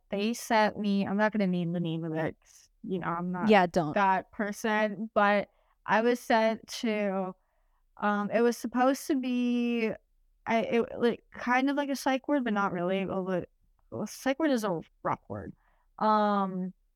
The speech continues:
Speaker 1: but
Speaker 2: A
Speaker 1: kind
Speaker 2: mental
Speaker 1: of
Speaker 2: health treatment center.
Speaker 1: Exactly, yes.
Speaker 2: <laughs>
Speaker 1: Um,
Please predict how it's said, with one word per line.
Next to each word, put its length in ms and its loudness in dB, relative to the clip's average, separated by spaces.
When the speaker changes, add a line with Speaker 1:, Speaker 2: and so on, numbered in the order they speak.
Speaker 1:
but 260 2
Speaker 2:
A 80 6
Speaker 1:
kind 0 -
Speaker 2:
mental 360 6
Speaker 1:
of 20 2
Speaker 2:
health 300 0
treatment 460 0
center. 460 0
Speaker 1:
Exactly, 640 -2
yes. 480 -6
Speaker 2:
<laughs> 360 -20
Speaker 1:
Um, 560 4